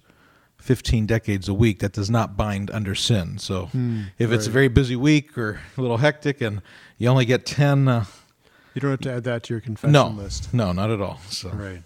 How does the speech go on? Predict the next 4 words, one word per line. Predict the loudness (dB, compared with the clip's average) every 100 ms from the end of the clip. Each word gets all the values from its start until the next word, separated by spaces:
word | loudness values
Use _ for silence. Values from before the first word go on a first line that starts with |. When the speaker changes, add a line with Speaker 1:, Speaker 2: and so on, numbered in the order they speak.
| -12
Speaker 2:
That's | -10 -12
good. | -16 -20 -20 _ _ _ _ _ _ _ _ _ _ _ _
Wow. | -14 -10 -10 -12 -18 _ _ _ _ _ _ _ _
Speaker 1:
So, | _ -14